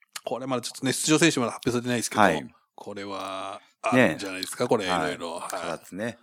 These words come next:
Speaker 1: はい。
Speaker 2: トールとヒロスが。
Speaker 1: トールとヒロシね。
Speaker 2: ヒロ-、ヒロスと
Speaker 1: 昨年、あの、市長でしたっけ？
Speaker 2: はい。
Speaker 1: 市長の方をね、
Speaker 2: はい。
Speaker 1: ちょっとリング上にね、
Speaker 2: そうですね。
Speaker 1: 呼び込んでという
Speaker 2: はい。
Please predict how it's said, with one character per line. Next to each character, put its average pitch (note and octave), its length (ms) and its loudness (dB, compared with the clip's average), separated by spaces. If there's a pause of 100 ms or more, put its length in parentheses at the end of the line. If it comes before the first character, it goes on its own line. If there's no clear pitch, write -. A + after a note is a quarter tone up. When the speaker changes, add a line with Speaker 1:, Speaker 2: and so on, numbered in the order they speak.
Speaker 1:
は F#2+ 100 -14
い。 F2 40 -10 (500)
Speaker 2:
ト G#2 140 -2
ー - 20 -2
ル G2 80 -10
と F#2 180 -6
ヒ E2 120 -14
ロ - 100 -8
ス - 180 -16
が。 C2+ 80 -18 (160)
Speaker 1:
ト - 20 -14
ー - 40 -14
ル A2+ 60 -14
と - 60 -12
ヒ A#2 60 -2
ロ G#2+ 120 -4
シ - 140 -10
ね。 D3 300 6
Speaker 2:
ヒ A2 80 -8
ロ-、 A#2+ 100 -4 (300)
ヒ B2+ 120 -4
ロ G2+ 100 -6
ス - 120 -16
と - 100 -8
Speaker 1:
昨 B2 280 0
年、 B2+ 160 2
あ A#2+ 120 2
の、 A#2 400 -4
市 - 120 0
長 G#2 440 6 (440)
で - 80 -12
し - 80 -12
た - 60 -12
っ - 100 -20
け？ - 120 -12 (140)
Speaker 2:
は G2+ 80 -4
い。 F#2 40 -2
Speaker 1:
市 - 20 -2
長 A2+ 80 0
の G#2 60 -4
方 G2 280 -6
を B2 100 -6
ね、 D3 280 4
Speaker 2:
は A2 60 -8
い。 D2+ 240 -14
Speaker 1:
ち - 80 -8
ょ - 20 -2
っ - 40 -12
と F#2+ 120 -10
リ A2+ 160 -4
ン A2 40 -8
グ A2 80 -2
上 - 320 2
に C#3 60 -4
ね、 B2+ 160 0
Speaker 2:
そ A#2 120 8
う A2 40 8
で F#2+ 60 2
す - 140 -6
ね。 G#2 240 2
Speaker 1:
呼 C#3+ 220 8
び C#3 80 6
込 C#3 220 4
ん - 20 0
で A2+ 100 0
と A2 80 -2
い G#2 80 -2
う - 20 -4
Speaker 2:
は G#2 240 6
い。 E2 160 -4